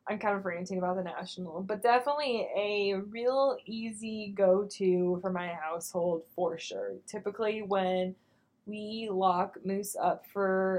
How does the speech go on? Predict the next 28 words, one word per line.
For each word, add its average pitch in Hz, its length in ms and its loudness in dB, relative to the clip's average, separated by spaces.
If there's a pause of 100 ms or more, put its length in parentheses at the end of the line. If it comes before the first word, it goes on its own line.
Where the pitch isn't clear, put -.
an 185 160 -2
outing 185 760 0
in 190 100 -2
his 185 180 -4
kennel, 175 640 -4 (180)
I 208 200 6
will 262 180 4
literally 208 500 4
say, 185 800 2
"Alexa, 185 400 -2
play 196 220 0
The 185 100 4
National," 262 840 -4
<laughs> - 40 -12
because, - 1120 -2 (840)
because 233 300 2
they 214 160 2 (200)
have 220 340 6 (420)
such 269 380 2
a 208 140 2
long 190 600 4
discography. 214 1040 0 (120)
Discography, 185 920 2
is 165 100 -6
that - 120 -4
the 240 60 -4
right 262 200 -2
word? 180 340 -2